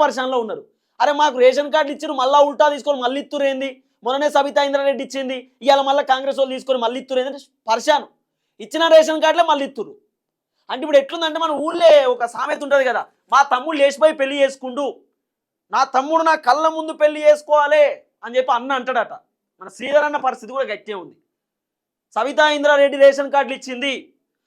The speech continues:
ఆమె కాదు ఇయ్యాల్సింది, నేను, నేను ఇయ్యాల రేషన్ కార్డులు, నేను ఫోటోలు దిగాలే, సబితా ఇంద్రారెడ్డి కాదు. ఇప్పుడు సబితా ఇంద్రారెడ్డి రేషన్ కార్డులు ఇచ్చింది అనుకో,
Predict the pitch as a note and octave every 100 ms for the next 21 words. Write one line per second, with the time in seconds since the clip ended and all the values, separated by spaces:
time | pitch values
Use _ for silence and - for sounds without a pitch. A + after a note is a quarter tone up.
0 | _ F3+ B3 C#4 C4+ D4+ D#4 D4+ D#4 D#4
1 | C#4 A#3+ A3+ C#4 E4 F#3+ E3 _ _ _
2 | _ _ _ _ - G3+ D4+ E4+ E4 E4
3 | D#4 D4 D4 C#4+ D4 A#3+ A3+ C#4 D#4 D4+
4 | C#4 D4+ D4+ C#4+ D4 C#4 A#3 - _ -
5 | A3 C#4+ D4+ D4 D4 D4 C#4 C4+ C#4 D#4+
6 | B3 - _ _ _ _ G#3+ B3+ C#4 E4
7 | E4 D#4+ D#4+ D#4 D4+ D4 C#4+ C#4+ D4 A#3+
8 | G#3+ A3+ G#3 G3+ A3+